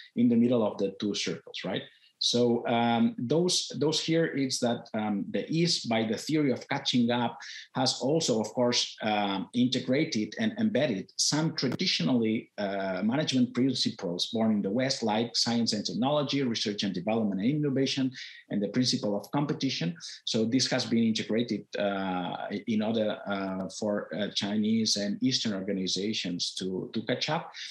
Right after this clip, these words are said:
And then, uh, here, the last, uh, concept I put here is emergence. Emergence is, um, is actually the result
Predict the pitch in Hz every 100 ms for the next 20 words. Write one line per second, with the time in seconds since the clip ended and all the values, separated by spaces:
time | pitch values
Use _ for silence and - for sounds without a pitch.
0 | - - 160 190 165 170 180 - 131 123
1 | - 165 156 151 120 117 127 139 139 -
2 | 107 117 113 113 120 131 - 107 107 104
3 | 123 - 139 139 147 123 104 117 113 -
4 | 80 - - 113 151 196 175 156 160 -
5 | 139 135 - 113 113 101 - 107 107 -
6 | 123 - 147 147 120 113 113 - - 139